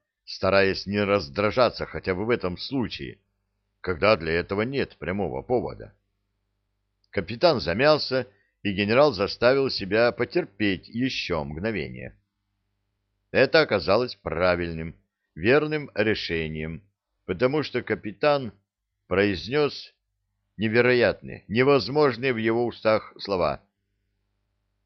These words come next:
«Пон рэп». «Повтори», потребовал главвоенсоветник.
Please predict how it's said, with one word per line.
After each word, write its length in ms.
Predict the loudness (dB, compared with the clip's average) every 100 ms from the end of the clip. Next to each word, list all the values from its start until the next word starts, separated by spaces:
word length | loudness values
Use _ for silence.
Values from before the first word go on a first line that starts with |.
| _ _ _ _ _
«Пон 360 | 4 4 4 -2
рэп». 420 | -2 0 0 -2 -14 -20 _ _ _ _ _ _ _ _ _ _ _ _ _
«Повтори», 720 | -4 0 2 4 4 2 0 -4 _ _ _ _ _
потребовал 520 | -4 0 0 2 0
главвоенсоветник. 1120 | 0 0 0 -2 -2 -2 -4 -4 -8 -10 -18